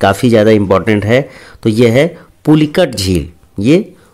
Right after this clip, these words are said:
दो राज्यों की साझेदारी वाली झील है। अगला क्वेश्चन देखते हैं, गजनेर झील किस राज्य में स्थित है? तो आपका आंसर हो जाएगा राजस्थान। गजनेर झील कहाँ स्थित है?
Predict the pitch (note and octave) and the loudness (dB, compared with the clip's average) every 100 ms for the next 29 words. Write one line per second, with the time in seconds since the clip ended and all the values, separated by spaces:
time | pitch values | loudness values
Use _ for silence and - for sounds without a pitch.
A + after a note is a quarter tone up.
0 | _ - E2+ E2 C#3 D3 G#2 G2 A#2 B2+ | _ -14 -8 0 2 4 2 0 -2 0
1 | C#3+ - G2+ F#2+ G#2+ G2 G2+ G2 G2+ C#3 | -2 0 0 0 2 2 4 4 2 0
2 | E3+ - _ - G#2 B2 D#3 F#2+ E2+ D#2 | -2 -10 _ -6 0 2 2 0 -2 -4
3 | - _ - - - - A#2+ D3 E3+ D3 | -8 _ -20 -20 -18 -4 -2 0 0 -2
4 | - A2 G2 - G2 F#2+ C3+ - - - | 0 0 0 0 -2 0 -4 -6 -20 -20
5 | _ - F2+ C#3 C#3+ C#3+ E3 F#3+ D#3+ G2 | _ -10 -2 0 2 2 4 2 0 -2
6 | F#2 D#2 - _ _ G3+ G3 C3 G#2 G#2 | -2 -4 -10 _ _ -2 0 0 0 -2
7 | G#2 A2+ D3 - - - F#2 - D2+ - | -2 0 0 -2 -6 -4 -8 -6 -10 -10
8 | _ _ _ _ _ _ _ - _ - | _ _ _ _ _ _ _ -20 _ -20
9 | _ _ G#2 G2 - G#2 G2+ A#2 G2+ G2+ | _ _ -2 -2 0 -2 0 0 2 2
10 | G2 A#2+ D#3 - _ - F2+ G#2 G#2+ G#2 | 2 2 -2 -6 _ -8 -2 0 0 -2
11 | - G2 E2 D#2 G2+ G2+ A#2+ C3+ G2+ A2+ | -4 -4 -2 0 0 2 2 2 0 -2
12 | A2+ A2 A#2 - - C#3+ G3+ | 0 -2 -2 -4 -4 -2 -2